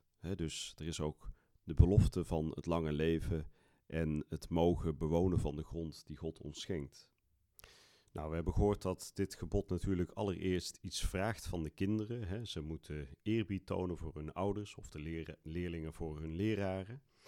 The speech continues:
Maar het impliceert ook een plicht, hè. Dus het feit dat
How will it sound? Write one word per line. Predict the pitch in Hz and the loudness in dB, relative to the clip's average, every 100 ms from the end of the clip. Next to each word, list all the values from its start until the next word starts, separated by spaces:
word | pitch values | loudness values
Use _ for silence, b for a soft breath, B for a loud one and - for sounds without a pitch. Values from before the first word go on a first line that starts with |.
| B B B B B B B B | B B B B B B B B
Maar | - 104 104 104 - _ | 0 2 2 0 -8 _
het | 110 - | -6 -2
impliceert | 117 107 107 120 113 - | -2 0 -2 0 0 0
ook | 107 | -2
een | 104 90 | -2 -2
plicht, | - 90 - - - - - _ | 0 -2 -2 -10 -20 -20 -20 _
hè. | - 98 | -4 -2
Dus | 90 | 0
het | 92 - | -4 -6
feit | - 101 98 - | -2 -2 -2 -2
dat | 98 98 - - - | 0 0 -2 -14 -18